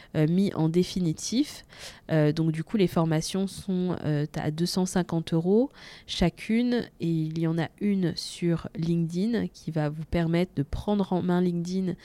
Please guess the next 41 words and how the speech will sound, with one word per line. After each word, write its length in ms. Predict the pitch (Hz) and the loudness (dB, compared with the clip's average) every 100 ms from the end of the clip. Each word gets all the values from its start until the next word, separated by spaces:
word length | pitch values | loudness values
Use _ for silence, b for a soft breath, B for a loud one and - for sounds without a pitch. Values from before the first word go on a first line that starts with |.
| B B B - | B B B 0
et 120 | 165 | 0
de 140 | 160 | 2
commencer 480 | 151 - 185 180 - | 0 0 0 0 0
votre 200 | 170 151 | -2 -2
stratégie 520 | - - 180 190 180 | -4 -4 0 0 0
de 60 | 180 | -2
contenu 500 | - 180 - 185 180 | -6 -8 -4 0 0
afin 360 | 156 - 170 | 0 -2 -2
d'attirer, 600 | 160 160 156 - 165 165 - B B B - | -2 -4 -6 -4 -2 -2 -6 B B B -2
euh, 200 | 151 139 | 2 2
vos 240 | 147 170 | 0 0
clients 540 | 226 - 190 180 180 180 | 0 0 0 2 2 -2
et 80 | - | -4
de 100 | 147 | -4
faire 260 | 143 202 190 | 0 2 2
du 120 | 175 | 2
business 340 | 165 175 175 | -2 0 0
sur 140 | - 151 | 0 -2
LinkedIn. 580 | 147 147 151 170 208 - B B B B | -2 -2 0 0 0 -4 B B B B
Et 120 | - 160 | 2 4
l'autre 240 | 180 214 | 4 2
s'adresse 640 | - 160 156 170 190 - 165 - | 0 0 0 0 -2 -2 -4 -4
à, 400 | - 160 170 165 | -2 0 2 0
hum, 380 | 151 143 143 147 147 - - - - - | 0 -4 -6 -6 -8 -12 -14 -16 -16 -10
concerne 440 | - 190 196 175 - | -2 0 2 0 0
Instagram 800 | 180 185 - 151 156 196 202 202 B B B B - | -2 0 -2 0 0 0 -2 -4 B B B B 0
et, 300 | 180 202 185 | 2 4 4
euh, 240 | 156 160 | 4 0
c'est, 460 | - - 175 170 170 | -6 -4 0 2 2
euh, 100 | - - | -2 -8
pour, 360 | - 170 180 180 | -8 -4 -4 -4
euh, 140 | - 147 | -4 -2
mettre 280 | 160 170 - | -2 -4 -4
en 40 | |
place 240 | 147 180 - | -4 -4 -4
un 100 | 139 | -8
tunnel 400 | - - 175 165 | -6 0 2 4
de 120 | 156 | 2
vente 300 | 160 175 190 | 2 0 0
sur 200 | - 156 | -2 -2
Instagram 720 | 156 - 135 147 170 220 202 | -4 -4 -6 -4 -2 -2 -2